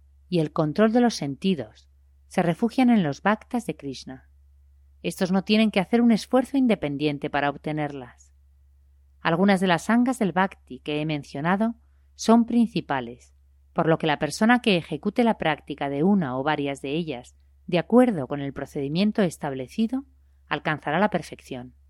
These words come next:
He explicado todo lo relativo al Vaidhi Bhakti de forma muy sucinta. Ahora ustedes deben entenderlo claramente,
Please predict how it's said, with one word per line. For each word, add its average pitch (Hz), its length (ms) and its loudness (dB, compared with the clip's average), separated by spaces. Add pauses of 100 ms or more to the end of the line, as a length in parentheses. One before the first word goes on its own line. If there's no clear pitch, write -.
(920)
He 175 140 2
explicado 202 640 0
todo 262 380 2
lo 269 100 4
relativo 160 540 0
al 147 120 2
Vaidhi 156 360 -2
Bhakti 175 440 -4
de 165 120 -2
forma 226 340 2
muy 151 220 0
sucinta. 131 720 -12 (640)
Ahora 160 340 4
ustedes 226 420 0
deben 226 220 4
entenderlo 156 640 -2
claramente, 170 680 -4